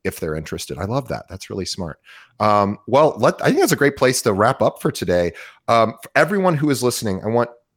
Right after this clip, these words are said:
you to think a couple of things. Number one, if you, if you're not here in the local Chicago market, and ninety-nine percent of our audience, I think, isn't.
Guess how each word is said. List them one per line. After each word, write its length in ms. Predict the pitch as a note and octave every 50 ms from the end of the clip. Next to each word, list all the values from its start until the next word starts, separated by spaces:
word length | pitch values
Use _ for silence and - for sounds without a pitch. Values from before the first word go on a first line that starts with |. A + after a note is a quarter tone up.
| _ _ _ _ _ _ _ _ _
you 120 | - A2+ A#2+
to 80 | F#2+
think 220 | F#2+ - B2 A2 -
a 160 | _ - -
couple 260 | - F3 E3+ - C3+
of 80 | A2 -
things. 260 | - D2+ C#2 - -
Number 300 | - G#2+ B2+ D3+ F3 G3
one, 320 | D#3+ A#2+ A2 G2+ F#2 F#2+ - - - - _ _ _ -
if 320 | D#3 F#3+ G3 G3 - -
you, 320 | B2+ D3 F3 E3+ - - _ _ -
if 200 | - A#2 - -
you're 80 | B2
not 220 | A2+ A#2 C#3 F3 -
here 160 | A#2+ B2+ A2
in 80 | F#2 F2+
the 60 | E2
local 260 | F#2+ G2+ F2+ - F#2
Chicago 420 | - - - - F2+ E2 D#2+ E2+
market, 380 | E2 D#2 D2+ D#2 - - G#2 G2+ - F2
and 280 | F2+ F2+ F2 E2+ F2 - _ -
ninety-nine 500 | F2 E2+ E2+ F2+ F2 F#2+ E2+ D#2+ E2+ E2
percent 260 | - F2 - F2 D#2+
of 80 | D#2
our 220 | E2+ D#2+ E2 E2 - - E2 - -
audience, 400 | - D#2+ D#2+ E2+ E2 E2 E2 -
I 60 | D#2+
think, 240 | - - F2 D2+ - _
isn't. 380 | - A2 F#2+ D#2 F2+ C3+ -